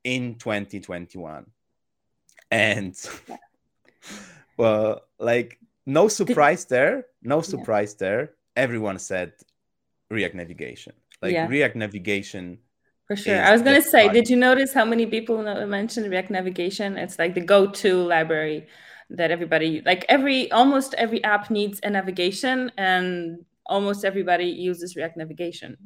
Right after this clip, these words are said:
Speaker 2: It's
Speaker 1: Yeah, uh, like, I feel it's default now.
Speaker 2: Yeah.
Speaker 1: It is the default navigation for React Native. And not only,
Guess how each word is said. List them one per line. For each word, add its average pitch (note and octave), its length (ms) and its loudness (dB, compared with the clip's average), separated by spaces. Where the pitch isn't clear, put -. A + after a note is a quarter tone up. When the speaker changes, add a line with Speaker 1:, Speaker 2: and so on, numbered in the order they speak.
Speaker 2:
It's - 300 -20
Speaker 1:
Yeah, A#2 400 2
uh, A2+ 180 -4
like, C#3+ 300 -2
I D#3+ 100 4
feel A#3 340 2
it's A#2+ 180 -6
default G#2 520 -2
now. C#2+ 240 -14
Speaker 2:
Yeah. G3 200 -2
Speaker 1:
It C#3 60 2
is C#3 180 -2
the G#2+ 120 -2
default A2 480 -2
navigation F#2+ 640 -8
for F2+ 180 -12
React F2 300 -6
Native. G2+ 360 -8
And D3 160 -2
not E3 220 0
only, D3 320 -2